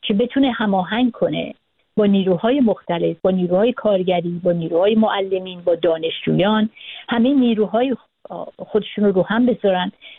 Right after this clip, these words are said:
به این تشکیلات یه هماهنگی ایجاد بشه که ببینیم در طولانی مدت چی کار می‌خوایم بکنیم. این اشتباهه که فکر کنیم رژیمی به این بیرحمی و به این مسلحی، رژیمی که هیچ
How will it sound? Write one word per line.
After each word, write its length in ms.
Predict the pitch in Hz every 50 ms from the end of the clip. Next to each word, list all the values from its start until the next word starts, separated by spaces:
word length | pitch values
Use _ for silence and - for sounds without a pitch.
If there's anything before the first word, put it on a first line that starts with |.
| _
به 80 | _ 226
این 160 | 247 285 320 -
تشکیلات 680 | - 254 208 - - - - 214 196 220 226 247 247 262
یه 100 | 262 220
هماهنگی 640 | 220 214 208 202 190 180 185 185 180 185 180 220
ایجاد 480 | 269 320 285 214 - 208 202 190 180 185
بشه 340 | 190 180 - - 185 185 - - - - - _
که 100 | - 247
ببینیم 420 | 208 240 262 277 277 294 294 285 302 - - 196 185
در 160 | 180 196 185
طولانی 440 | 180 - - - 196 196 185 185 180
مدت 320 | 180 175 180 - 226 233 226 - -
چی 60 | 226 208
کار 220 | - 208 196 180
می‌خوایم 340 | 170 160 156 - - 165 151
بکنیم. 380 | - - - - - - 226 - _ - - - - _
این 180 | - 294 320 247 -
اشتباهه 580 | 240 - - - 247 233 220 247 254 247 208
که 200 | - - 202 180 - -
فکر 340 | 196 185 175 - - - -
کنیم 300 | - 165 165 165 170 -
رژیمی 540 | - 196 202 208 202 - 233 240 247 247 247
به 180 | 220 202 190 - -
این 300 | 220 220 202 180 156 - _ _ _ _
بیرحمی 680 | - 208 202 202 196 190 180 175 - - 202 202 175 - - _ _ _ -
و 80 | 196
به 100 | 185 190
این 200 | 196 208 240 240
مسلحی، 760 | 226 208 196 - - 185 175 185 180 175 170 160 - 196 - - 185 185
رژیمی 340 | 208 220 202 196 233 240 247
که 160 | - 269 - - _ _ _ - -
هیچ 160 | - 269 262